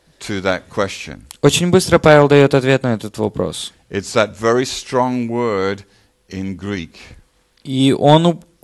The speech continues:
Speaker 2: э, употребляет очень сильные слова на греческом языке.
Speaker 1: that means, "May it never be."
Speaker 2: М, которое переводится как "Да не будет никогда такого".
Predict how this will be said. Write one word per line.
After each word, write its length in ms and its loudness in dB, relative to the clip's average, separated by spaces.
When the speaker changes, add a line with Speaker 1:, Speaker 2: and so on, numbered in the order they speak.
Speaker 2:
э, 240 2
употребляет 720 4
очень 380 -2
сильные 640 0
слова 380 4
на 100 -2
греческом 480 -2
языке. 240 -6
Speaker 1:
that 160 -2
means, 720 -8
"May 400 -6
it 80 -14
never 500 -6
be." 360 -14
Speaker 2:
М, 220 -16
которое 580 6
переводится 640 4
как 320 0
"Да 120 4
не 140 -2
будет 460 0
никогда 580 2
такого". 600 -2